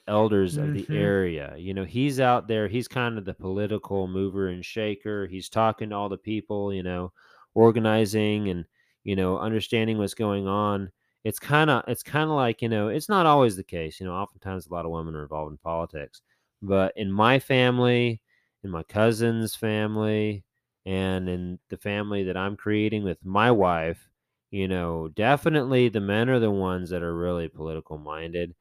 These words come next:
Speaker 1: The women are just kinda like, you know, "I'd rather not deal with that. You know, that's what I got a husband for," you know? Um, and so oftentimes that's the case. I'm not saying always, you know, often, uh, s-, some of the women that I've met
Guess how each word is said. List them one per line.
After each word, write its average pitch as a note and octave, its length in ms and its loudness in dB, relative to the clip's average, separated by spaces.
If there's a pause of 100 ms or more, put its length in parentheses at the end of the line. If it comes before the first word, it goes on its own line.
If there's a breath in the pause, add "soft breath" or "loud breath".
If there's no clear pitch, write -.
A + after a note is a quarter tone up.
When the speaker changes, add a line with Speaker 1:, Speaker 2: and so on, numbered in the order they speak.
(220)
Speaker 1:
The G#2+ 60 -6
women C#3+ 300 6
are B2 120 4
just A2 280 0
kinda G#2 160 -4
like, F#2+ 260 -4
you F#2+ 60 -6
know, E2+ 100 -4
"I'd D2 100 -10
rather C2 300 -14
not C#2 240 -8
deal D#2 220 -4
with D#2+ 160 -4
that. F2 340 -2
You F#2+ 120 -6
know, F2 180 -4
that's E2+ 160 -6
what E2+ 80 -4
I F2+ 60 -4
got F#2+ 200 0
a F#2+ 40 0
husband F#2+ 320 0
for," F2+ 340 -2 (400)
you G#2+ 120 -2
know? G#2+ 340 0 (500)
Um, G2 720 2 (200)
and A#2 260 0
so A#2+ 200 0 (100)
oftentimes D3 1000 2
that's F2+ 220 -6
the G#2+ 80 -14
case. D2 200 -16
I'm C#3 80 -8
not F3+ 160 -6
saying E3+ 340 -4 (160)
always, F2 680 -4
you F2+ 100 -12
know, D2+ 320 -14
often, A2 400 -6 (400 loud breath)
uh, - 60 -14 (280)
s-, - 160 -8 (140)
some G3+ 240 6
of F#3 60 6
the D3 80 8
women A#2+ 340 4
that G2 120 -2
I've F#2 140 -2
met F2+ 300 -4